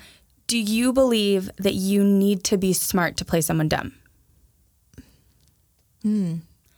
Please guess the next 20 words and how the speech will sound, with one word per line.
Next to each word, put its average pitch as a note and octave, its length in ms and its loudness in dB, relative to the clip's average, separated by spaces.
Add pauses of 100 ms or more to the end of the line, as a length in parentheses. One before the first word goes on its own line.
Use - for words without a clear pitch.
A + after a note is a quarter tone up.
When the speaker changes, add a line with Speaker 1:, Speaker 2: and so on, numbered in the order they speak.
(260)
Speaker 1:
'Cause G#3 140 0
this, A#3 140 4
Speaker 2:
Tricky. F#3 120 0
Speaker 1:
this F3 140 6
comes D4 260 6
up A3+ 160 0
a G3+ 40 4
lot. F3 220 0
Like, F#3+ 140 0
a G3 40 6
lot F#3 180 2
of G3 80 0
people, F#3+ 500 0 (560)
um, F3 540 0 (200)
'cause, G#3 140 0
like, G3 160 2
Ellie F#3+ 200 2
Kemper, G3 480 0
for A3 140 -4
example, A3 520 0